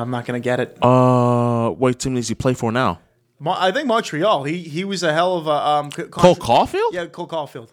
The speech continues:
Speaker 2: Oh, okay.
Speaker 1: I'm not sure what college it was. It was probably up north or something like that.
Speaker 2: Mm.
Speaker 1: But he, he's a tremendous talent for them in the future. But, uh,
Speaker 2: Yeah.
Speaker 1: you know, with Carey Price out, it, it,
Speaker 2: And then also don't forget the
Speaker 1: Yeah.
Speaker 2: loss of Shea Weber. He, I mean, his career is essentially over
Speaker 1: Yeah.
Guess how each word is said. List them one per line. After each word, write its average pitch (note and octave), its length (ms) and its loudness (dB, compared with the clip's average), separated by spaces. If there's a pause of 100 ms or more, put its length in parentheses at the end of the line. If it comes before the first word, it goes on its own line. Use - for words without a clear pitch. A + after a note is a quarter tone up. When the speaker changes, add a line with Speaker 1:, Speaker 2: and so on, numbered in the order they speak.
Speaker 2:
Oh, C#3+ 240 0
okay. G#2 260 -4
Speaker 1:
I'm D3+ 140 -8
not F3 160 -4
sure G3 180 -6
what F#3 200 -4
college F3 360 0
it D#3 40 -8
was. C#3+ 160 -10
It - 60 -8
was D3+ 120 -10
probably F#3 220 -2
up C#3+ 60 -4
north C3+ 300 -6
or B2+ 60 -8
something C#3 180 -6
like C3 140 -6
that. C3+ 200 -2
Speaker 2:
Mm. B2+ 200 2
Speaker 1:
But D#3 140 4
he, F3+ 160 -2
he's D#3 340 -2
a C3 120 0
tremendous C#3+ 440 -4
talent C3 280 -2
for C3+ 100 -6
them C3 160 0
in B2 80 -4
the A#2+ 40 -6
future. C3+ 380 0
But, B2 240 0
uh, A#2+ 140 2
Speaker 2:
Yeah. G#2+ 220 4 (120)
Speaker 1:
you D3+ 100 -8
know, C#3+ 80 -2
with C3+ 140 -6
Carey D#3+ 300 -2
Price D3+ 340 -2
out, C#3+ 400 0 (460)
it, - 180 -10
it, B2 140 -10
Speaker 2:
And B2+ 120 4
then B2+ 120 6
also D3 280 4
don't C#3 140 2
forget C3 240 -2
the C3 60 -2
Speaker 1:
Yeah. B2+ 60 0
Speaker 2:
loss C3+ 260 0
of A#2+ 80 -6
Shea C#3 180 0
Weber. C3+ 300 2
He, C3 140 -2
I - 40 -6
mean, B2+ 140 -6
his D#3 120 -4
career C3+ 300 0
is A2+ 140 -2
essentially A#2+ 420 -4
over A#2+ 460 2
Speaker 1:
Yeah. C3+ 260 -6